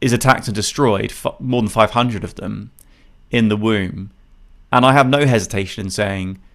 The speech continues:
each one of those babies matters far more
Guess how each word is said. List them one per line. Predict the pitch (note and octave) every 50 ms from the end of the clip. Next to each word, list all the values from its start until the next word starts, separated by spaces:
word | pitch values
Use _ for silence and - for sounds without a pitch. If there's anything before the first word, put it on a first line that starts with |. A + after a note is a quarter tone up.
| - - - _ _ -
each | C3+ C3 B2 A#2 -
one | A#2 G#2+
of | F#2+
those | G2+ G2+ F#2+ -
babies | - G2+ G2+ G2+ G2 G2 G2 F#2+ F#2+ F#2 - - - - - _ _ _ _ -
matters | - A2 F#2+ F#2 G#2 G2 -
far | - G#2+ G2 F#2+
more | F#2+ F#2+ F#2+ F#2 F#2+ F#2